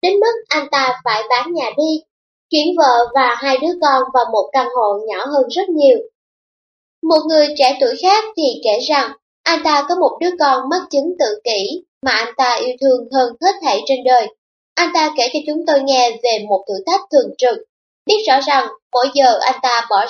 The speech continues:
ra để chơi đùa với đứa con ấy, anh lại đang góp phần vào sự phát triển của nó và ngăn nó trôi tuột vào thế giới bóng tối. Nhưng anh luôn bị giằng co giữa một bên là dành bao nhiêu thời gian chơi với con,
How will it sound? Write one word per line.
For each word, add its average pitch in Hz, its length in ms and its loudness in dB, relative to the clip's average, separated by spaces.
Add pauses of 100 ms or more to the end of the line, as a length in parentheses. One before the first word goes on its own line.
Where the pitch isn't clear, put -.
ra 240 220 0
để 208 60 -2 (100)
chơi 254 160 2
đùa 220 260 2
với 262 140 -2
đứa 330 160 -2
con 254 160 2
ấy, 240 360 -2 (280)
anh 311 240 -2
lại 262 200 2
đang 262 220 2
góp 381 200 2
phần 233 260 2
vào 226 140 2
sự 233 120 -4 (160)
phát 370 180 2
triển 208 200 -2
của 254 160 0
nó 254 220 0 (460)
và 277 260 2
ngăn 277 180 -4
nó 269 260 -4 (140)
trôi 233 300 0
tuột 220 260 -4
vào 196 180 2
thế 240 60 -2 (100)
giới 247 220 0
bóng 262 260 -2
tối. 269 340 2 (680)
Nhưng 339 440 2
anh 311 220 2
luôn 302 180 2
bị 269 100 4 (140)
giằng 247 200 0
co 269 240 4 (100)
giữa 247 180 0
một 277 320 0
bên 320 240 2 (160)
là 247 340 2
dành 214 180 -2
bao 240 100 4 (100)
nhiêu 262 180 2
thời 226 200 -4
gian 233 180 2 (140)
chơi 247 220 2
với 302 160 2
con, 302 260 2